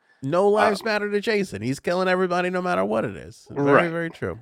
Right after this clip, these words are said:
Speaker 1: I thought that was adorable. Good sticker, whoever had that.
Speaker 2: Very good. So, Kyle Rittenhouse, uh,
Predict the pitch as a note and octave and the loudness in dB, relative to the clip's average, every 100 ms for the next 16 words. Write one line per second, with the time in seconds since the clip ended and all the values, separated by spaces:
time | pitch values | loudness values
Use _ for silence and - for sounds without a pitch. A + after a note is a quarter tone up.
0 | A#2+ A#2 D3+ B2+ C#3 C#3 C3 G#2+ E2 G2+ | -10 -8 -2 -2 0 -2 0 -2 -2 -4
1 | C#3 C3 - G#2 - G#2 G2+ G2+ G2+ F2+ | -4 -4 -4 -6 -6 -6 -4 -4 -4 -6
2 | C#2+ C2 - _ _ F2+ E2+ E2 - _ | -8 -14 -18 _ _ -12 -10 -12 -20 _
3 | _ - - _ - - - - - - | _ -20 -20 _ -20 -20 -20 -20 -18 -6
4 | - C#3+ B2 A#2 - - D3+ C#3+ C#3 B2+ | 4 8 8 6 2 2 4 4 0 -2
5 | A#2+ A#2 A2+ - - - A#2 G#2+ G#2+ G#2 | 0 0 -4 -8 -14 -14 -8 -4 -4 -4
6 | G#2 | -6